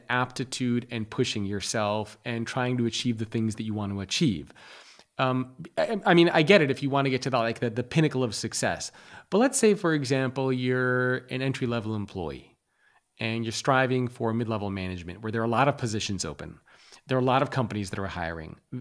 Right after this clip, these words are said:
You know, there's a lot of opportunity for mid-level management. And let's say you are trying and you're not getting into mid-level management. I think in an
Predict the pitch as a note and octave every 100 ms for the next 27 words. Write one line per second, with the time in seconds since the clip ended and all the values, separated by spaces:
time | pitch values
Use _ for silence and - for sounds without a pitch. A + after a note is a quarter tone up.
0 | B2 B2+ A2+ A2 A#2 A2+ A#2+ B2+ C#3 C#3
1 | B2 A#2+ - D3+ C#3 B2+ A2+ G2+ F#2+ F2+
2 | F2+ E2 D2+ C#2+ C#2 _ - - - -
3 | D3 F3+ F3+ F3 D3+ D3 C#3 F3+ - -
4 | A2+ F2 D#2+ E2 C#3+ C3 B2+ A#2+ A#2+ A2+
5 | A2 G2+ G2+ G2 F2+ F2+ E2 D#2 E2+ D2
6 | - - - - - - D3 D3 A3+ A#3+
7 | F#3+